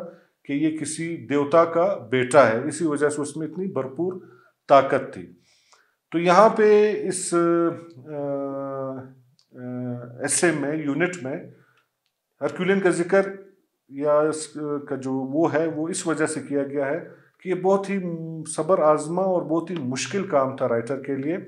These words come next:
कि वो अपने इस क्लास से जो है वो, अ, एसेज लिखवाया करता था। बहुत ही मुश्किल टास्क होता था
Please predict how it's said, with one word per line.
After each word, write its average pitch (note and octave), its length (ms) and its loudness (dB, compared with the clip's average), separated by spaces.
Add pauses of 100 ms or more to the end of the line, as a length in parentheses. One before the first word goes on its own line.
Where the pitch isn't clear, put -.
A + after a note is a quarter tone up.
(420)
कि C#3 60 -8
वो C#3 200 2
अपने D#3 460 -6
इस C#3 120 -10
क्लास C#3+ 280 4
से C#3+ 180 -6
जो C3 160 -6
है D#3 160 -4 (480)
वो, C#3+ 380 -8
अ, B2+ 400 -4
एसेज B2+ 360 -2
लिखवाया B2+ 420 0
करता A#2+ 440 -2
था। F#2+ 460 -10
बहुत F3+ 280 0
ही F3+ 40 -6
मुश्किल D3+ 420 -4
टास्क C#3 420 4
होता - 320 -6
था F3 280 -4